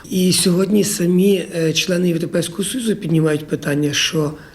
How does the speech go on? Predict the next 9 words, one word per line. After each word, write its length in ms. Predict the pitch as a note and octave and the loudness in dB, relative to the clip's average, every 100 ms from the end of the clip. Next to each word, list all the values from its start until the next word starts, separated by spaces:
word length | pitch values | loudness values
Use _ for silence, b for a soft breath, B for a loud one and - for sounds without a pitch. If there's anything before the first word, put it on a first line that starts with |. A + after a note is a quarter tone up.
| B E3+ | B -10
нас 500 | D#3 D3+ D#3+ F3+ - | -2 0 2 0 -4
зупиняються 840 | E3 E3 D#3 D#3 E3 F3 E3+ - | -6 -4 -2 -2 0 -2 -4 -6
певні 320 | D#3+ D#3 E3+ D#3+ | -2 0 0 0
виробництва, 800 | E3 F3 G3 A#3 - - D3 D3 - F3+ | 0 -2 0 0 0 -6 -10 -10 -14 -2
бо 200 | E3 D#3+ | 2 4
немає 360 | D3+ D#3 E3+ | 4 2 0
складової 600 | E3+ - C#3+ D3 D#3 D#3+ | -2 -6 -2 0 2 2
з 120 | D3+ | 2
України. 640 | D#3 - F3+ D#3 D3+ A#2+ | -2 0 0 2 0 0